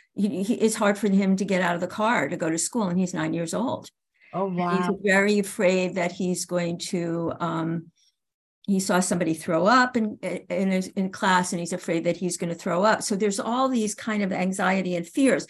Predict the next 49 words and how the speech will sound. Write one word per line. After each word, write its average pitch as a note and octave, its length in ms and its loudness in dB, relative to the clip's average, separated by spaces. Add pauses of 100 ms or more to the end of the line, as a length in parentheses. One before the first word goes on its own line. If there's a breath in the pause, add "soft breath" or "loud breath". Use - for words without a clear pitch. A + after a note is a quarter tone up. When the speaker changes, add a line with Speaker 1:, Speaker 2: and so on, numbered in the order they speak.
(240 loud breath)
Speaker 1:
And B3 100 6
anxiety C4+ 720 4
is G3+ 140 2
huge. A#3 1080 4
Like G#3+ 220 2
when G#3+ 140 0
somebody A3+ 380 0
says, G#3+ 280 -2
"Oh, G3+ 80 2
I F#3+ 120 2
feel F#3+ 240 -4
anxious." G3 420 -2 (260 loud breath)
So, G3+ 100 -12
well, G#3+ 280 -6
I'll F3 200 -2
ask, E3+ 220 -2
"Well, - 120 -10
what - 180 -4
does G3 140 0
that F3+ 200 -2
mean? D4+ 380 0 (300 loud breath)
How A3 100 2
do A3+ 80 2
you A#3 60 4
feel G#3 260 2
it G3 100 2
in F#3+ 120 2
your G3 140 2
body? C#4 600 0
You G3 120 -2
know, F3 240 0
what G3 240 0
is G#3 140 0
that G3 260 0
like?" F3 320 -2 (240 loud breath)
So C4 260 6
we, C#4 520 6 (540)
one C4+ 460 4
rem-, A3+ 240 4
we've A3 200 -2
done A3 220 2
one C4 220 4
remedy F#3+ 340 0
for F#3 160 -12
this F3+ 220 -6
boy, F3 320 2
and F#3+ 160 2
it's G#3+ 140 -2
helped, - 760 -2